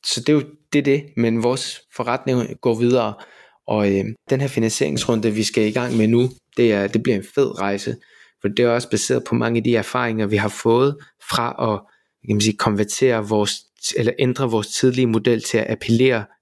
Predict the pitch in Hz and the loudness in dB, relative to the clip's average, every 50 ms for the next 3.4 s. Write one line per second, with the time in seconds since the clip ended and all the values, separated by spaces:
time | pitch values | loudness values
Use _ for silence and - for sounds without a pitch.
0 | - - 110 113 120 123 120 - - 107 - 107 104 - - - 104 104 - - | -6 -2 0 2 2 2 0 0 -2 0 0 0 -2 -2 -4 -2 -2 -2 -2 0
1 | 120 117 120 117 113 110 107 104 120 120 120 - 123 113 113 110 104 101 110 107 | 0 2 2 2 2 2 2 2 0 -2 -2 0 -2 0 0 0 -2 -2 -2 -4
2 | 104 110 - - _ _ - - - - - - - - - _ _ _ - - | -6 -6 -10 -16 _ _ -20 -20 -20 -20 -20 -20 -20 -20 -20 _ _ _ -10 -6
3 | - - 131 120 127 123 123 | -2 0 2 2 0 -2 -4